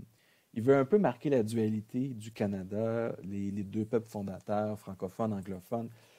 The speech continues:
Donc, il va aller, euh, il va aller, il va aller faire des, des, des, des hôtels châteaux qui sont des croisements entre les châteaux français, les châteaux de la Loire, puis les manoirs écossais.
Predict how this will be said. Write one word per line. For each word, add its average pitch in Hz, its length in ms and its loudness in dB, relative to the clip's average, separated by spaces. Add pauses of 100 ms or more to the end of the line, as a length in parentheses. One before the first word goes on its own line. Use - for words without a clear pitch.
(100)
Donc, 131 240 4
il 123 80 4
va 117 120 6
aller, 139 340 4 (480)
euh, 107 220 4
il 123 80 2
va 123 80 8
aller, 127 140 6 (120)
il 120 60 -4
va 127 80 6
aller 147 120 6
faire 190 180 4
des, 123 160 0
des, 113 220 2
des, 107 260 -2
des 104 280 -2
hôtels 127 420 4
châteaux 127 720 0 (480)
qui - 80 -20
sont 143 140 4
des 139 100 4
croisements 127 680 4
entre 117 360 0
les 107 160 4
châteaux 107 400 0
français, 107 440 -4
les 107 120 2
châteaux 107 260 -6
de 107 60 -4
la 95 160 -6
Loire, 110 420 -2
puis 123 140 -4
les 117 100 2
manoirs 104 380 -2
écossais. - 420 -6